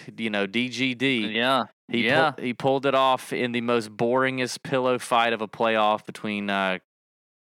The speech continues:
Speaker 1: Kramer Hugecock and whatever, his girlfriend and his mom and his dog and his niece and
Speaker 2: Sam
Speaker 1: nephew.
Speaker 2: Burns. Don't forget
Speaker 1: And
Speaker 2: Sam
Speaker 1: Sam
Speaker 2: Burns
Speaker 1: Burns.
Speaker 2: was with him.
Speaker 1: You know, the, the new Ricky Fowler, I guess, over there. I mean, he just had everybody. It, like,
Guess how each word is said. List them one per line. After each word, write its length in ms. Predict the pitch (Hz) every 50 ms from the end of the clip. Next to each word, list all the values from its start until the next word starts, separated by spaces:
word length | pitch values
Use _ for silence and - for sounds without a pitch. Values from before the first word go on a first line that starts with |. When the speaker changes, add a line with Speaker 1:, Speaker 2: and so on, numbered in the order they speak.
| - -
Speaker 1:
Kramer 400 | - 127 117 113 117 117 113 98
Hugecock 680 | 107 117 110 - - - 123 107 104 101 104 - -
and 220 | 104 98 98 95
whatever, 400 | 98 107 104 104 101 95 104 104
his 160 | 101 101 92
girlfriend 460 | 98 104 110 110 104 - - 107 104 107
and 100 | 104 104
his 140 | 98 95
mom 420 | 98 98 98 98 98 101 101 98 101
and 80 | 98
his 240 | 98 95 90 - - -
dog 400 | - 104 98 98 101 101 101 101
and 120 | 98 95 95
his 220 | 92 90 - -
niece 400 | 110 104 101 101 101 101 98 -
and 80 | 104 101
Speaker 2:
Sam 240 | 110 113 123 127 120
Speaker 1:
nephew. 20 |
Speaker 2:
Burns. 400 | 135 151 143 120 113 101 98 -
Don't 300 | - - - - 107 113
forget 180 | - 123 123 120
Speaker 1:
And 80 | 110 -
Speaker 2:
Sam 220 | 110 110 139 123
Speaker 1:
Sam 180 | 117 - 117 113
Speaker 2:
Burns 280 | 113 - 104 110 107
Speaker 1:
Burns. 160 | 107 107 107
Speaker 2:
was 100 | 107 120
with 120 | 110 104 -
him. 120 | 110 107 - _ _ _ _ _ _ -
Speaker 1:
You 80 | 113
know, 180 | 107 101 98 98
the, 260 | 98 104 104 101 -
the 140 | - 104 107
new 220 | 107 107 110 113
Ricky 280 | 107 110 110 - - 107
Fowler, 600 | 95 - 113 104 101 98 101 101 101 98 98 98
I 60 | 98 95
guess, 260 | 98 98 101 - -
over 160 | 104 95 98
there. 380 | 95 95 95 95 98 98 98 -
I 140 | - 104 76
mean, 160 | 107 117 113
he 80 | 127 135
just 160 | 151 151 -
had 160 | 160 127 107
everybody. 580 | 101 110 113 117 104 95 92 85 87 92 95 101
It, 240 | 98 95 110 - _ -
like, 140 | 95 -